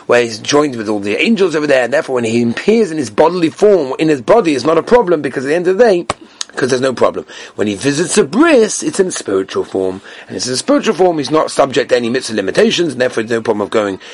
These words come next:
past the tchum, as though state the Heiliger Chassam Sofer. We both say unbelievable stuff, we just haven't got too much time to go back there. The Koi Eimas, the Koi Nodar. Further go on, which day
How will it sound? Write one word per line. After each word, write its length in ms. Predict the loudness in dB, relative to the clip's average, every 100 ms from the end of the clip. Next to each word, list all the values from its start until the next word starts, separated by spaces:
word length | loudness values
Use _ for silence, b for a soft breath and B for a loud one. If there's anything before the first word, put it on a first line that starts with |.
| B B
past 240 | -6 -4
the 80 | -6
tchum, 300 | 2 2 2 -4 B
as 140 | -6 -2
though 120 | -4
state 300 | -2 -4 -2
the 60 |
Heiliger 380 | 0 0 0 -4 -6 B
Chassam 260 | -6 -2 -2
Sofer. 440 | 0 0 0 -6
We 80 | -4
both 200 | -2 0
say 200 | 0 -2 -2
unbelievable 440 | -2 -2 -2 -2
stuff, 300 | 0 0 0
we 60 | -6
just 140 | -4
haven't 160 | -4 -4
got 100 | -4
too 80 |
much 140 | -6 -2
time 140 | -2
to 60 | -2
go 100 | -4
back 160 | -4
there. 120 | -6 -14 B B
The 140 | -2 2
Koi 200 | 4 4
Eimas, 340 | 4 2 0
the 60 | 2
Koi 140 | 2
Nodar. 380 | 4 4 4 2 _ _ _ _ _ _ _ _ -20 -4
Further 200 | 0 2
go 80 | 4
on, 160 | 4 2
which 360 | 0 0 0 2
day 380 | 4 2 -2